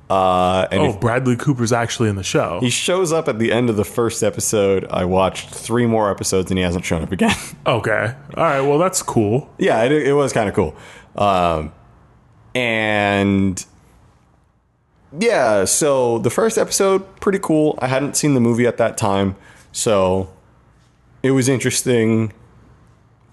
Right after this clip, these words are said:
Speaker 1: The guy, the main character, was a little bit of an asshole, but once he took the pill, he was a little bit better and was like, "Oh, wow." You know, Bradley Cooper played it more cool when he was on N Z T.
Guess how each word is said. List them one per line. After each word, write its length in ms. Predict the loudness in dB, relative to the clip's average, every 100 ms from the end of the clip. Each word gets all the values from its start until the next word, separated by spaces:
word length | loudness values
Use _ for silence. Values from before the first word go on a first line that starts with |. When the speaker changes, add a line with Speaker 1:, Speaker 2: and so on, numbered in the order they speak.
| -12
Speaker 1:
The 160 | -2 2
guy, 420 | 2 4 4 2
the 140 | 2
main 180 | 2 2
character, 640 | 2 0 2 2 2 2
was 240 | 2 0 2
a 40 |
little 280 | 2 4 2
bit 160 | 2 0
of 100 | 0
an 100 | 0
asshole, 540 | 0 0 0 2 2
but 300 | 2 -2 -2
once 320 | -2 0 0
he 220 | -2 -6 -8 -12 -6
took 200 | -4 -2
the 80 | -4
pill, 400 | 2 4 4 2
he 120 | 0
was 120 | -4
a 60 | 0
little 180 | 0
bit 160 | 0 -2 -6 -2
better 480 | 0 2 4 4
and 180 | 2 0
was 140 | -2 -4
like, 180 | -4 -2
"Oh, 240 | 0 0
wow." 640 | 0 0 0 0 0 -2 -6 -14 -14 -14 -14 -8
You 100 | -2
know, 300 | 2 2 0 -4 -10 -12 -12 -6
Bradley 320 | 0 2 0
Cooper 260 | 0 0 -2
played 240 | 0 0
it 60 | 2
more 140 | 0
cool 600 | 0 -2 2 2 0 -2 -16 -20 -20 _ _ _
when 160 | -2 0
he 160 | 2 2
was 400 | 2 0 -2 -2
on 140 | 0
N 160 | 2 0
Z 140 | 0
T. 400 | 0 0 0 0